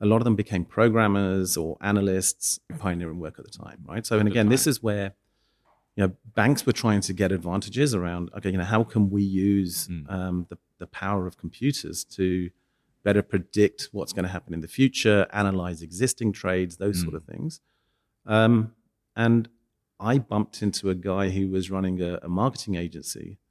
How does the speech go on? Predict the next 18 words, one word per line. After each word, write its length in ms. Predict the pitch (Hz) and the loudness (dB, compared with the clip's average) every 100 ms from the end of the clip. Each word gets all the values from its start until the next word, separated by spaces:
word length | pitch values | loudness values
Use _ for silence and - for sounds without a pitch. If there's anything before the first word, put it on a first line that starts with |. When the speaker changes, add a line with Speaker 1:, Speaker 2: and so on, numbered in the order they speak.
| _ _ _ _ _ _ | _ _ _ _ _ _
Speaker 1:
which 160 | 107 107 | -6 -2
was 120 | 101 | 0
looking 280 | 104 - 101 | 0 2 0
at 80 | - | 2
similar 340 | 98 90 85 | 0 0 -2
things, 440 | - 82 - 55 - | -4 -6 -6 -12 -12
right? 180 | 95 104 | -10 -8
Which 200 | 101 - | -8 -4
was 120 | 92 | -2
Speaker 2:
Yeah. 40 | 90 | 0
Speaker 1:
saying, 380 | 95 90 92 - _ _ _ | 0 0 -2 -6 _ _ _
"How 340 | - - 113 131 | -8 -2 2 2
can 280 | - 117 | 2 2
we 100 | 107 | 2
use 280 | 98 95 92 | 0 -2 -4
data 600 | - 95 101 82 76 87 - | -2 -2 -2 -4 -6 -8 -6
to 120 | 90 | -6
better, 800 | 90 - 90 - 92 90 87 | -6 -6 -6 -6 -4 -4 -6